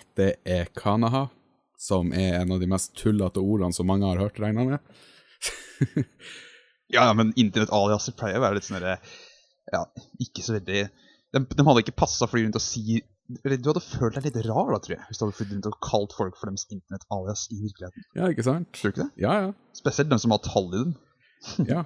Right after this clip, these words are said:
Speaker 1: og jeg er jo da, ehm, han som har startet opp nettstedet ragnarokgaming dot org,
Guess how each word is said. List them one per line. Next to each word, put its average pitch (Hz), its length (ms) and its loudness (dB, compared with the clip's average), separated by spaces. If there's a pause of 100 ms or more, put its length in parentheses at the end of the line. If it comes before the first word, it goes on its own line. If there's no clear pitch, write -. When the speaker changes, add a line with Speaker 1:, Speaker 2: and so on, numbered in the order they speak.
(140)
Speaker 1:
og 107 180 0
jeg 120 220 4
er - 20 4
jo 95 160 4
da, 95 140 4 (160)
ehm, 87 480 2 (1300)
han 98 160 0
som 95 160 2 (300)
har 95 180 -2
startet - 400 0
opp - 240 -4
nettstedet 92 880 0
ragnarokgaming 92 1300 0
dot 92 460 -6
org, 180 420 0